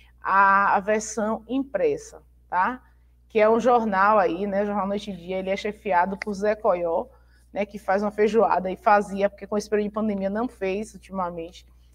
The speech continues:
é, um evento que é a sua feijoada, né? Que é tradicional na nossa cidade. Então, é um outro, um jornalista também muito respeitado, né?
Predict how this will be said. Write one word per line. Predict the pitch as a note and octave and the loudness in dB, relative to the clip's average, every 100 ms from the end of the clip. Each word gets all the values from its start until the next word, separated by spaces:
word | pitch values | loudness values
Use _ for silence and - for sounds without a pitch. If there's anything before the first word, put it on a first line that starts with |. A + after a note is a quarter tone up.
| _ _ | _ _
é, | F3+ F#3 F3+ E3+ E3+ | 0 2 2 0 -2
um | G#3 G#3+ | -2 -2
evento | A3 F#3+ G#3 - | -2 -4 -8 -4
que | F#3+ | -4
é | |
a | |
sua | G3 G#3 G3 | -2 -2 -2
feijoada, | G3+ G#3+ G#3+ E3+ F#3 G3 | -2 -2 2 4 4 2
né? | F3+ F#3 | -6 -8
Que | |
é | F#3+ | -4
tradicional | G3 F3+ - - A#3 F#3 F#3 | -2 -4 -6 -6 -6 -2 -2
na | A3 | -2
nossa | G3+ F#3 G3+ | -4 -8 -12
cidade. | - G3 F3+ E3+ A3 B3 _ _ _ _ _ | -20 -6 -2 -2 -4 -12 _ _ _ _ _
Então, | F#3+ F#3+ G#3+ | -12 -4 -2
é | G#3+ | 0
um | G#3+ | 2
outro, | G#3 A3 A#3 | 2 4 0
um | A3+ | 0
jornalista | G#3+ G3 F#3+ G#3 A3+ | 0 0 -2 -2 -2
também | G#3 G3 | -2 0
muito | G#3+ G3+ G3+ G#3 A3 C4 C#4+ C#4+ C4+ | 0 0 -2 0 2 4 2 0 0
respeitado, | B3 A#3+ - A3 - E3 F3 G3+ | 0 0 -2 -2 0 0 0 -4
né? | F#3 A#3 | -8 -10